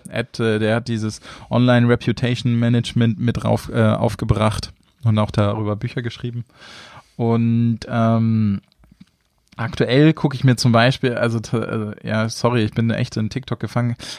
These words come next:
Speaker 2: aber so Mechaniken wie, also ich gucke mir grad viel Herr Anwalt an.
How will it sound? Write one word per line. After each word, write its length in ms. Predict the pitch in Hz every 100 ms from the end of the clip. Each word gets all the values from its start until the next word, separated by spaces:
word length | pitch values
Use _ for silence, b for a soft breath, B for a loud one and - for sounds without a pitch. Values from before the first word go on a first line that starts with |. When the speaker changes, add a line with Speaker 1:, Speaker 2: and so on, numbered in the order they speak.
| B
Speaker 2:
aber 180 | 107 117
so 200 | 120 117
Mechaniken 1000 | 117 123 139 127 135 123 131 123 127 123
wie, 320 | 120 120 120
also 200 | 110 117
ich 180 | 113 -
gucke 240 | - 131 123
mir 100 | 113
grad 220 | 107 107
viel 280 | - 113 107
Herr 200 | 110 98
Anwalt 440 | 101 104 101 98
an. 220 | 95 95